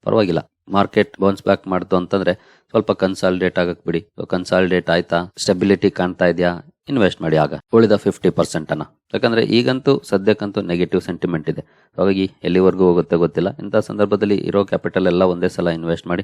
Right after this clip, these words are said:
ಕೂತ್ಕೊಳ್ಳೋದು ಅಷ್ಟು ಒಳ್ಳೆ ಸೈನ್ ಆಗೋದಿಲ್ಲ. ಹಾಗಾಗಿ ಟ್ವೆಂಟಿ ಫೈವ್ ಪರ್ಸೆಂಟ್ ಒಂದ್ಸಲ, ಹೀಗೆ ಟ್ವೆಂಟಿ ಫೈವ್ ಪರ್ಸೆಂಟ್ ಇನ್ನೊಂದ್ಸಲ, ಈ ರೀತಿ ಇನ್ವೆಸ್ಟ್ ಮಾಡೋದು ಬೆಟರ್ ರಿಸಲ್ಟ್ಸ್ ಅನ್ನ ಕೊಡುತ್ತೆ ನಮ್ಗೆ. ನಂತರ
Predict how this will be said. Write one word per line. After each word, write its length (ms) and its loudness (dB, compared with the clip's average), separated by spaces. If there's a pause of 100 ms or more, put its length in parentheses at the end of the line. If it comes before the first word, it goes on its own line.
ಕೂತ್ಕೊಳ್ಳೋದು 520 2
ಅಷ್ಟು 300 -2
ಒಳ್ಳೆ 400 0
ಸೈನ್ 200 0
ಆಗೋದಿಲ್ಲ. 340 0 (380)
ಹಾಗಾಗಿ 260 0
ಟ್ವೆಂಟಿ 360 -6
ಫೈವ್ 160 -2
ಪರ್ಸೆಂಟ್ 440 -4
ಒಂದ್ಸಲ, 300 0
ಹೀಗೆ 340 -2
ಟ್ವೆಂಟಿ 260 -4
ಫೈವ್ 180 -2
ಪರ್ಸೆಂಟ್ 380 -6
ಇನ್ನೊಂದ್ಸಲ, 400 -4 (180)
ಈ 80 -6
ರೀತಿ 360 -6
ಇನ್ವೆಸ್ಟ್ 340 -6
ಮಾಡೋದು 240 -4
ಬೆಟರ್ 500 0
ರಿಸಲ್ಟ್ಸ್ 380 0
ಅನ್ನ 140 -4
ಕೊಡುತ್ತೆ 340 -8
ನಮ್ಗೆ. 280 -10 (600)
ನಂತರ 300 -2